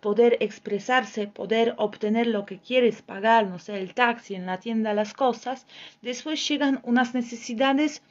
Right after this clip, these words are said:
¿no es cierto? Estamos en pirámide Maslow también. Por ejemplo, llega tu necesidad de simplemente estar feliz, estar bien, a hacer algo divertido. Hacer algo divertido, entonces quizá, no sé,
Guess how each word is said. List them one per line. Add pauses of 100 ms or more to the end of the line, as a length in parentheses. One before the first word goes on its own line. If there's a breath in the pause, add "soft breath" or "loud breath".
(200)
¿no
es
cierto?
Estamos
en
pirámide
Maslow (280)
también. (340 loud breath)
Por
ejemplo,
llega
tu
necesidad (600 soft breath)
de
simplemente (180)
estar
feliz, (200)
estar
bien, (300 loud breath)
a
hacer
algo
divertido. (260 soft breath)
Hacer
algo
divertido,
entonces
quizá,
no
sé,